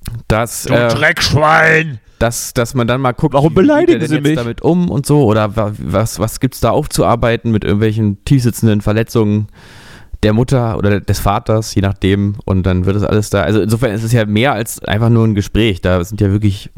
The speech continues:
Speaker 1: irgendwelche ganz verrückten Dinge am Laufen. Und da frage ich mich
Speaker 2: Woher
Speaker 1: ja nun, wenn
Speaker 2: ja.
Speaker 1: das alles nichts bringt, wenn das Gespräch genauso viel bringt, das wäre ja traurig. Aber ich glaub's eigentlich nicht. Ich bin ja ein großer Befürworter der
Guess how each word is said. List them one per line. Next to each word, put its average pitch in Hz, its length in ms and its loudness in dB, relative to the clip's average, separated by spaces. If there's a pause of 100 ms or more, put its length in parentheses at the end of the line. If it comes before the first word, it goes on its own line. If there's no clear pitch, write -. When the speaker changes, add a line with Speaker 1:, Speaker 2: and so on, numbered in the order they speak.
(200)
Speaker 1:
irgendwelche 95 480 0 (540)
ganz 131 180 -2
verrückten 107 340 -2
Dinge 98 220 2
am 87 140 2
Laufen. 87 380 2 (580)
Und 104 140 0
da 107 100 2
frage 147 240 0
ich 143 60 -2
mich 143 80 2
Speaker 2:
Woher 175 120 4
Speaker 1:
ja 139 60 -2
nun, 135 160 -6
wenn 123 100 0
Speaker 2:
ja. 127 60 0
Speaker 1:
das 131 100 -2
alles 117 220 -4
nichts 113 200 -2
bringt, 170 360 -2
wenn 110 140 0
das 110 120 -4
Gespräch 120 380 -2
genauso 131 260 0
viel 110 140 -6
bringt, 113 340 -4 (360)
das 90 120 0
wäre 92 80 2
ja 90 80 0
traurig. 82 480 -4 (160)
Aber 107 100 2
ich 107 80 -2
glaub's - 220 -2
eigentlich 82 180 -6
nicht. 82 160 -8
Ich - 120 -14
bin 101 100 0
ja 101 60 2
ein 92 100 0
großer 92 300 0 (100)
Befürworter 92 540 0
der 85 280 0